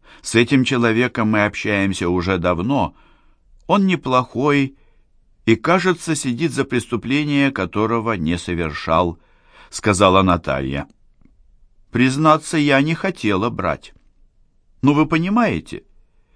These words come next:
не всякий желает общаться с зэком. Однако матушка меня уговорила. Я взяла письмо и дома прочитала его. Автор Руслан,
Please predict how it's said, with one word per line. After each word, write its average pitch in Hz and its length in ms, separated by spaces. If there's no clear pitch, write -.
не 147 180
всякий 220 400
желает 143 460
общаться 98 560
с 87 40
зэком. 90 640
Однако 175 460
матушка 147 600
меня 92 340
уговорила. 82 720
Я 123 180
взяла 123 320
письмо 165 540
и 101 100
дома 175 360
прочитала 123 680
его. 87 420
Автор 135 680
Руслан, 95 760